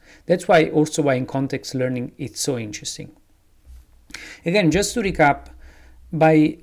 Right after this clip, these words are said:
uh, large language models, transformer-based architecture was, you know, a huge paradigm shift, a revolution. It's what right now is enabling A I to do incredible things today. We don't know until which this paradigm will work and until which scale will enable A I to get better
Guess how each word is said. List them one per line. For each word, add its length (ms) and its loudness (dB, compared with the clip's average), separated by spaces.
uh, 140 0
large 280 0
language 300 0
models, 380 0
transformer-based 760 0
architecture 560 -4
was, 320 -6
you 120 -4
know, 120 -4
a 40 -8
huge 460 -2
paradigm 340 -2
shift, 460 -4
a 60 -10
revolution. 580 -4
It's 420 -8
what 360 0
right 160 0
now 320 0
is 180 -6
enabling 600 -2
A 140 -2
I 120 0
to 100 -8
do 140 -4
incredible 420 -4
things 340 -8
today. 440 -6
We 100 2
don't 180 6
know 340 0
until 380 0
which 360 2
this 160 -2
paradigm 640 -2
will 120 -4
work 340 -4
and 240 -8
until 400 -6
which 400 -4
scale 440 -2
will 160 -6
enable 480 -4
A 140 -2
I 160 0
to 140 -8
get 260 -10
better 320 -4